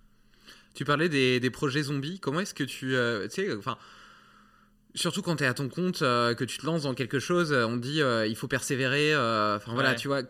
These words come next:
Speaker 1: comment est-ce que tu trouves le juste équilibre entre, euh, le bon niveau de persévérance, qui est important pour réaliser quoi que ce soit d'important dans ta vie, et de l'autre côté, la, la, la clairvoyance de te dire, « Ok,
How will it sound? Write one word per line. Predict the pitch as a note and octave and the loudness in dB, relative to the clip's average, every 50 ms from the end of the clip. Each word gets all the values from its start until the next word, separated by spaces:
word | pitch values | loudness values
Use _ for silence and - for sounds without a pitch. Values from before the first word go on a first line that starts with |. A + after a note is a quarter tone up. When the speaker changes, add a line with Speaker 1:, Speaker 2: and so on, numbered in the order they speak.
| C3 C3 | -6 -4
Speaker 1:
comment | - G#3 A#3+ | -2 -2 0
est-ce | C#4 C#4 | 0 0
que | - F3 | -2 -2
tu | - D#3+ | -2 -2
trouves | D3 - - G3+ A3 A3 E3+ A2+ - - - - - - - - - - - - - - - - - - _ - | -6 -4 -2 -2 -2 0 -2 -4 -6 -10 -20 -20 -20 -20 -20 -20 -20 -20 -20 -20 -20 -20 -20 -20 -20 -20 _ -6
le | - F#3+ | -2 0
juste | E3+ E3 A3 A#3+ - | 2 2 2 0 0
équilibre | G#3 E3 - F#3 E3 G#3+ C#4 A3 - - | -2 -2 -2 0 2 2 2 2 0 -2
entre, | C3+ D3+ D#3+ - - - | -2 -4 -4 -2 0 2
euh, | E3+ D#3+ D3+ C#3+ C#3 C3 B2+ B2+ - - - - | 4 4 6 6 4 2 2 -2 -6 -18 -14 -6
le | - B2+ C#3 | -2 -2 0
bon | C#3 C3+ D3 G#3 A3 | 0 0 2 2 4
niveau | G#3 G3 E3+ F#3 G3 | 4 4 4 4 4
de | F#3+ | 4
persévérance, | - D#3 C#3 - - - C#3+ C3 C#3+ C3 C#3 D#3+ A3 - - - - - _ - - - - | 2 -2 -2 -2 -4 -2 0 2 2 2 0 0 -4 -4 -8 -12 -14 -20 _ -20 -20 -20 -12
qui | - - D3+ C#3+ | -6 -2 -2 -2
est | D3 - - - - | -2 -4 -8 -10 -2
important | - E3+ F3 F3+ F#3 E3 - - F3+ F#3 F3 D#3 - - | 0 2 2 2 2 0 0 0 0 0 0 -2 -6 -6
pour | - D3+ C3+ | -2 0 4
réaliser | C#3+ C#3 C#3 C#3 D3 C#3+ C#3+ D#3 D3 | 4 4 4 4 2 0 0 0 0
quoi | D3 D#3 D3+ | 0 -2 -4
que | C#3+ | -2
ce | - C#3+ | -2 -4
soit | B2+ - - D3 C#3+ C#3+ | -4 -4 -2 0 0 2
d'important | C3+ C3+ C3 C3+ C3+ - - C#3 | 2 0 0 -2 -4 -4 -4 -4
dans | C#3 C3 | -4 -2
ta | B2 C3+ A#2+ | -2 -2 -2
vie, | A#2+ D3 G#3+ - - _ _ _ _ _ _ _ _ _ _ _ - | -2 -4 -8 -12 -14 _ _ _ _ _ _ _ _ _ _ _ -2
et | - D3 E3+ | 2 2 2
de | D#3+ D3+ | 4 6
l'autre | D#3+ F3+ G3 F#3+ - E3+ | 6 4 4 4 0 -2
côté, | D3 D#3+ D#3+ D#3 F3 G3 A3+ | 0 0 0 2 2 2 2
la, | - C3+ C3 - - | 2 0 -2 -2 -2
la, | A2+ C3+ C3 A#2 | -2 -2 0 0
la | A#2 C#3 | 0 -2
clairvoyance | C3 - D#3 G3+ F3+ D#3 D#3+ E3+ D#3+ D3+ D#3+ F#3 G#3 - - - | -2 0 2 2 2 4 4 4 4 4 2 0 -2 -6 -8 -6
de | - C3 | -4 -2
te | C3+ C#3+ C#3+ | 0 0 0
dire, « | C3 C#3 E3+ D3+ - | 0 0 -2 -2 -2
Ok, | - C#3+ B2 - | -4 -6 -4 -2